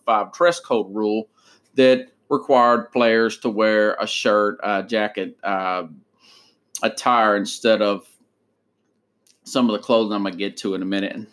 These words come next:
and the criticisms that came from that and why he went into that. So anyways,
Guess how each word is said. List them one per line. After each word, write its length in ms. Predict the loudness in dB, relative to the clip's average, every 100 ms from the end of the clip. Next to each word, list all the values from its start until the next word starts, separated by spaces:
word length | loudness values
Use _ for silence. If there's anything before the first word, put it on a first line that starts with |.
| _ _ -20 -20 -12
and 240 | -8 -6
the 60 | -6
criticisms 880 | 2 4 4 0 -2 -2 -4 -8 -8
that 160 | -8 -4
came 180 | -4
from 160 | -2 -2
that 160 | 0 -2
and 160 | -2
why 240 | 2 4 4
he 120 | 0
went 220 | 0 0
into 220 | 0 -4 -8
that. 180 | -8
So 160 | 0 2
anyways, 600 | 4 4 4 2 0